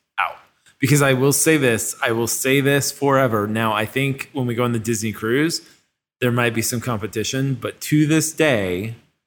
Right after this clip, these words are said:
the best Disney beds are the Disneyland Hotel. Those beds, I don't know, it's the bedding, it's the mattress, I don't know what it is, but those things are the most comfortable beds. They're like clouds.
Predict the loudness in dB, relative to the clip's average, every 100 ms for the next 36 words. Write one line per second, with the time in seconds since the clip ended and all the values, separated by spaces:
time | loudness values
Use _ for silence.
0 | _ -4 -4 -6 -2 -2 -2 -6 -12 _
1 | -6 -2 -2 0 -2 -2 -2 -4 -8 -12
2 | -14 -4 -2 -2 -6 -8 -8 -8 -8 -8
3 | -10 -10 -12 -12 -4 0 0 2 0 0
4 | -2 -2 -2 -4 -8 -10 -12 -4 0 0
5 | 2 2 0 -4 _ _ _ -14 -10 -6
6 | -2 -2 0 2 2 2 -4 -8 -2 0
7 | 0 0 0 0 0 -2 -4 -8 -10 -14
8 | -8 -6 -4 -4 -2 -4 -6 -8 -6 -6
9 | -6 -8 -12 -18 _ _ -14 -2 2 4
10 | 4 4 2 -2 -6 -8 -6 -8 -10 -10
11 | -12 -12 -16 -18 _ -12 -4 -4 -4 -6
12 | -6 -6 -8 -14 -18